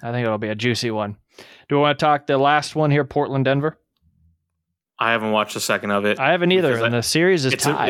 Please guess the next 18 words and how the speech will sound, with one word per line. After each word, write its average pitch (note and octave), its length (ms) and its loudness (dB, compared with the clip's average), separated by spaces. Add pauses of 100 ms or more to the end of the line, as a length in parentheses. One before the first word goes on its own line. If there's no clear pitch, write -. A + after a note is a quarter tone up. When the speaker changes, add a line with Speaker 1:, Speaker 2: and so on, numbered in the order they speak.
Speaker 2:
it's, - 280 -14 (500)
it's, C#3+ 200 -4
like, E3 120 0
irrelevant C#3+ 520 0
to C3 40 0
me A#2+ 320 2
'cause A#2 200 -4
I A#2 100 2
don't, A#2+ 180 -2 (360)
I A2 60 2
don't A2+ 120 -2
think A2+ 100 -4
either A2+ 200 0
team A#2+ 200 -2
is G#2 80 -2
going B2+ 340 0
anywhere. D#3+ 360 0
Speaker 1:
No. A2 200 -4